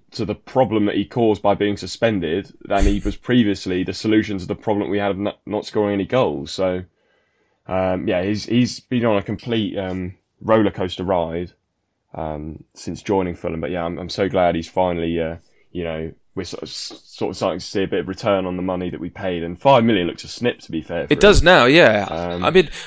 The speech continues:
Speaker 2: uh, Sarge, is, is there an argument to say, and I'm just, it could s-,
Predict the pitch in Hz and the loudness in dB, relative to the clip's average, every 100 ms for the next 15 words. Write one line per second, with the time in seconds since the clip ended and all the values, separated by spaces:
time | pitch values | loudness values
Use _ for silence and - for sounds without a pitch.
0 | - - - - - - - 214 190 175 | -12 -4 -2 2 4 4 4 4 4 2
1 | - 226 294 302 285 277 - 208 196 180 | 0 2 4 4 4 2 2 -4 0 4
2 | 180 101 87 - 117 123 127 139 - - | 6 4 -2 -8 -4 0 4 4 4 0
3 | - _ - - 107 - - - - | -18 _ -20 -14 -12 -10 -6 -6 -8